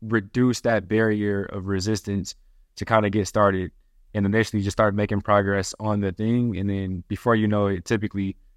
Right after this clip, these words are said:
you knock it out because you enjoy it or you have enthusiasm about it. And then it's one less thing off your to-do list. So just continuing to go in that order, continue to do thing after thing that you find the most enjoyment or enthusiasm in,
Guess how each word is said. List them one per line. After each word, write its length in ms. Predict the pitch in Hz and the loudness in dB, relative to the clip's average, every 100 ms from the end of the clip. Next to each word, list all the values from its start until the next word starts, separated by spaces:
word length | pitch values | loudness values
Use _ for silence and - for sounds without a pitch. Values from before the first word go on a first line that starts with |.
| _ - | _ -10
you 100 | 107 | -2
knock 220 | 113 117 123 | 4 4 6
it 80 | |
out 240 | 135 95 62 | 4 4 0
because 440 | 101 107 98 92 98 | -6 -2 -2 -2 -4
you 100 | 95 | -6
enjoy 320 | 98 139 131 | -2 0 2
it 60 | |
or 40 | 117 | 0
you 140 | 107 | -2
have 120 | 101 | -2
enthusiasm 600 | 98 110 110 110 107 104 | -4 -2 -2 0 0 0
about 300 | 101 101 101 | -2 0 0
it. 160 | 98 - _ _ _ | 0 -6 _ _ _
And 80 | 107 | -2
then 140 | 110 110 | 0 0
it's 160 | - | -2
one 420 | 110 117 113 104 | 0 2 2 0
less 300 | 95 110 110 | 0 2 2
thing 180 | - 107 | 0 0
off 160 | 104 95 | 0 0
your 100 | 101 | -4
to-do 220 | 98 101 | -2 -4
list. 240 | 92 - | -4 -6
So 140 | 98 98 | -6 -6
just 360 | 98 - - - | -6 -8 -12 -8
continuing 480 | 104 135 135 131 | -6 -2 0 2
to 60 | 123 | 0
go 200 | 117 117 | 0 0
in 60 | 110 | 0
that 160 | 107 | -2
order, 440 | - 101 98 95 - _ - _ _ - | 0 0 0 -2 -6 _ -20 _ _ -6
continue 340 | 110 120 120 | -2 2 2
to 60 | 104 | 2
do 200 | 107 101 | 0 0
thing 240 | 120 117 | 2 4
after 240 | 110 - | 2 2
thing 420 | 101 113 107 104 101 | -4 -2 0 2 0
that 240 | 98 - | -2 -4
you 140 | 101 | -4
find 260 | - 104 98 | -2 0 2
the 60 | 101 | 0
most 240 | 101 - | 0 -2
enjoyment 440 | 95 101 104 101 | -2 0 0 0
or 80 | 92 | -2
enthusiasm 720 | 90 95 117 107 104 101 98 | -4 -2 -2 0 0 0 -2
in, 300 | 98 95 98 | -2 -4 -8